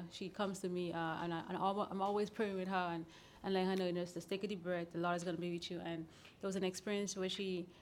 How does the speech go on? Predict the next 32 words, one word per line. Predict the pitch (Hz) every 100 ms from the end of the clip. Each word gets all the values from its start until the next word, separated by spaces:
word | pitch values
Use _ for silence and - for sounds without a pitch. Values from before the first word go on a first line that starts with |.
| - -
was | 185 180
literally | 185 220 214 208 208
in |
tears | 202 202 190
because | 180
the | 175
computer | 196 180 226 208
wasn't | 196 196
working, | 180 180 190
and | 180
she's | 170
like, | 175 175
"I |
don't | 190
know | 196
what | 190
I'm |
gonna | 190 190
do. | 190 185
I |
have | 180 175
orders | 196 202
to | 202
send | 208 190
out." | 185 185
And | 185
I |
said, | 175 185
"Let's | 170 175 -
just | 190 -
take | 190
a, | 226